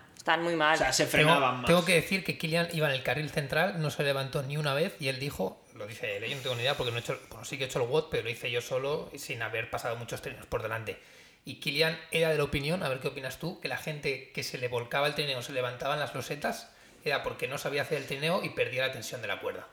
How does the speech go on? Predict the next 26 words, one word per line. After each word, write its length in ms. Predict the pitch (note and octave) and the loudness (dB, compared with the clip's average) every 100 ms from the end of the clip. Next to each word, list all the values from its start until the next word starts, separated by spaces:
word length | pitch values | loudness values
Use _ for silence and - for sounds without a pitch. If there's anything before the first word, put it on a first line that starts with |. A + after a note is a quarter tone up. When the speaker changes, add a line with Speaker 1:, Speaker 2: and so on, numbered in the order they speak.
| - | -10
Speaker 1:
No, 420 | F#3+ F3 E3+ F#3+ | -6 -2 2 4
porque 240 | A3 F3+ | 4 2
si 240 | E3+ F#3 F3 | 2 2 6
yo 260 | F3 F3+ | 10 10
entro 220 | F#3+ F#3+ G3 | 10 8 6
a 80 | |
pista 340 | G3 G3+ - D3+ | 6 2 2 2
y 80 | - | 4
veo 300 | D#3+ F3+ F3 | 6 8 8
que 100 | F3 | 6
hay 220 | D#3+ E3+ | 8 8
montaña 480 | E3+ F3 F3 F3+ F3+ | 6 2 4 4 6
a 20 | |
la 60 | F#3 | 8
derecha, 320 | F#3 F3 E3+ | 8 6 2
montaña 320 | D#3+ D#3+ E3 | -2 0 2
a 20 | F3 | 4
la 100 | F3+ | 2
izquierda, 460 | F3 - F#3+ D3+ | 0 0 2 2
montaña 380 | D3 D#3 E3 E3+ | 0 0 2 2
adelante, 320 | E3+ F3+ D#3+ | 4 2 0
es 60 | D#3 | 0
decir, 340 | E3 F3 D#3+ | 0 0 -2
no 160 | G3 G3 | -2 0
es 140 | G#3+ | 0
que 280 | - B3+ - | 2 2 2